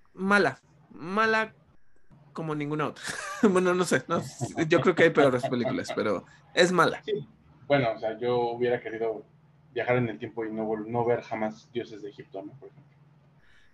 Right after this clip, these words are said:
Speaker 1: Ajá. Por eso les digo, es que esta no es que tenga malos efectos, no es que, no, eh, eh, eso está bien, la acción es relativamente buena, pero como tal, la trama y lo que, por lo que tú fuiste a ver la película,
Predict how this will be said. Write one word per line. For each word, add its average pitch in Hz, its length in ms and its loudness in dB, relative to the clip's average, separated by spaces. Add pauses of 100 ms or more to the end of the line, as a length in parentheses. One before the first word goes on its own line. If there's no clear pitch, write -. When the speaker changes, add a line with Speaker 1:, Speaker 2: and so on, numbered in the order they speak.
(320)
Speaker 1:
Ajá. 190 400 2 (760)
Por 185 140 4
eso 208 120 2
les 180 140 2
digo, 190 240 4
es 160 120 0
que 202 300 0
esta 202 300 0
no 190 160 0
es 190 100 -6
que 202 80 -10
tenga 185 200 -4
malos 165 280 -2
efectos, 156 400 -2
no 160 80 -4
es 165 100 -6
que, - 320 0 (200)
no, 190 480 2
eh, 98 240 -2
eh, - 140 -4 (120)
eso 156 420 0
está 240 200 4
bien, 240 340 2
la 147 100 6
acción 196 380 0
es 214 140 -2
relativamente 185 680 0
buena, 196 300 -2 (1120)
pero 156 220 6
como 151 260 0
tal, 165 360 2
la 139 180 -4
trama 170 420 2 (140)
y 151 60 -4
lo 139 220 2
que, 143 280 -4
por 147 200 0
lo 147 120 2
que 160 80 -4
tú 196 240 -4
fuiste 202 400 0
a 151 80 6
ver 160 160 8
la 160 160 2
película, 233 400 0